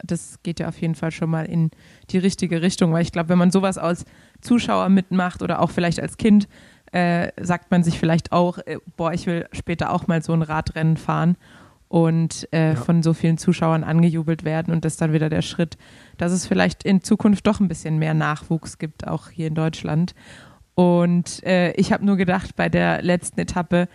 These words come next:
Speaker 1: man hat kurz gesehen, es sah schon fast so aus, als hätten deine neuen Teamkollegen fürs nächste Jahr, äh, Schwarzi und Ackes schon mal geübt, wie das,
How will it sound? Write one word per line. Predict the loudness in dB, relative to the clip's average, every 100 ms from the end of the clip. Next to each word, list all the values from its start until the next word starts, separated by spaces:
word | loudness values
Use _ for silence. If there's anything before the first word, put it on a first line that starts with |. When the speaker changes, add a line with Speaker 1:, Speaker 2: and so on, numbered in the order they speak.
| -14 -20 _
Speaker 1:
man | -2 0
hat | 0 2
kurz | 2 0 0
gesehen, | 0 2 2 2
es | 2
sah | 0
schon | 2 2
fast | 2 0 0
so | 0
aus, | 2 0
als | 0 -4 -4
hätten | -4 0 2
deine | 2 4
neuen | 4 4 2
Teamkollegen | 2 2 0 0 -4 -2 -2
fürs | -2 -4
nächste | -2 -2 -2
Jahr, | 0 2 0 -8 -20 -20 -6
äh, | 0 2
Schwarzi | 2 -2 0 2
und | 2
Ackes | 0 0 0
schon | 0
mal | 2 2
geübt, | 2 0 -2 2
wie |
das, | 4 4 0